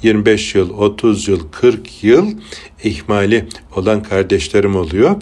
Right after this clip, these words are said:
"E, saçı başı yoluyor, şimdi ne yapacağım hocam?" diyor. Yani ya bunları yetiştiremezsem, yani şöyle her namazdan sonra bir kaza yapsam,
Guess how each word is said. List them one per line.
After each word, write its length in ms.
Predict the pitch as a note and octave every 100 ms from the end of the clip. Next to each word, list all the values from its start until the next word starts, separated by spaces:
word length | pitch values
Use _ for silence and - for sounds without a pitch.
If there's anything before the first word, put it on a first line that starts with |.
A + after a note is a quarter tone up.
| - - -
"E, 80 | G2
saçı 380 | - G2+ - G#2+
başı 260 | F#2+ -
yoluyor, 320 | A#2 G#2 F#2+
şimdi 260 | F2+ - G2
ne 60 | G2+
yapacağım 500 | A2 A2 G2 G2 F#2
hocam?" 400 | F2 F#2 F2 D#2
diyor. 160 | D#2+ - - - -
Yani 300 | G#2 F#2+ F#2+
ya 200 | G#2 A2
bunları 320 | G2+ G2 F#2+
yetiştiremezsem, 1080 | G2+ F#2+ - - F#2+ G2 G2 D#2+ - G#2+ D#3+ - - - -
yani 300 | G2 G2 F#2+ - -
şöyle 320 | - G#2+ G#2
her 340 | E2+ A#2+ G#2
namazdan 480 | G2 G2 G2 F2+ G#2
sonra 380 | G2 G2+ F#2+ F2
bir 180 | A2 G#2+
kaza 340 | F#2+ F2+ G#2+
yapsam, 480 | G#2 E2+ - A2+ E3